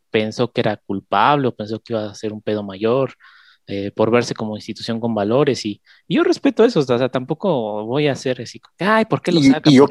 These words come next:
Speaker 2: creo que
Speaker 1: eso?
Speaker 2: vino más de arriba, o sea,
Speaker 1: Sí, sí,
Speaker 2: más
Speaker 1: sí,
Speaker 2: de arriba
Speaker 1: y
Speaker 2: de la
Speaker 1: vino
Speaker 2: directiva.
Speaker 1: quizás de, de Azcárraga o del grupo directivo de, de Televisa, no sé. Pero ahorita, pues, sol-, simplemente el único juicio que yo estoy haciendo con Renato Ibarra es lo que podría aportarle al equipo. Y sí siento que en estos momentos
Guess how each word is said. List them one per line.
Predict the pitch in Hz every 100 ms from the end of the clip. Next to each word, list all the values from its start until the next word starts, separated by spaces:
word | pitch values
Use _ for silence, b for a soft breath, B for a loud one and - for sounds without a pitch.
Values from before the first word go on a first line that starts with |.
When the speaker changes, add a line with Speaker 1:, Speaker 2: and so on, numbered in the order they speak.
| 214
Speaker 2:
creo | 170
que |
Speaker 1:
eso? | 170
Speaker 2:
vino | 160
más | 170 160
de | 156
arriba, | 139 101 156 196
o |
sea, | 143 123 -
Speaker 1:
Sí, | _ 226 233
sí, | 143
Speaker 2:
más | 131
Speaker 1:
sí, |
Speaker 2:
de | 135
arriba | 139 143
Speaker 1:
y | 143
Speaker 2:
de |
la | 117
Speaker 1:
vino | 175 156
Speaker 2:
directiva. | 135 123 151
Speaker 1:
quizás | 135 135 -
de, | 127 110 98 98 98
de | 104
Azcárraga | 98 - 107 123 143 113
o | 95 98 98 98
del | 98 98 95 98
grupo | 104 120 -
directivo | 101 95 - 110 104
de, | 101 110 _
de | - 107
Televisa, | 104 101 107 147 110
no | 104
sé. | 110 123 - _ _
Pero | 160 147 151 151 156
ahorita, | 147 147 160 208
pues, | 208 139
sol-, | - - 160
simplemente | - 160 180 170 170
el | 170
único | 180 135
juicio | - 151 170
que | -
yo | 127
estoy | -
haciendo | 139 147 156
con | - 107
Renato | 107 127 -
Ibarra | 113 117 143
es | 113 -
lo | - 113
que | -
podría | - 107 120
aportarle | 170 - - 113
al | 107
equipo. | 98 - 107 -
Y | 117
sí | 107 175
siento | - 143 151 151
que | - 101
en | 98
estos | 117 - 113
momentos | 98 107 139 - 151 _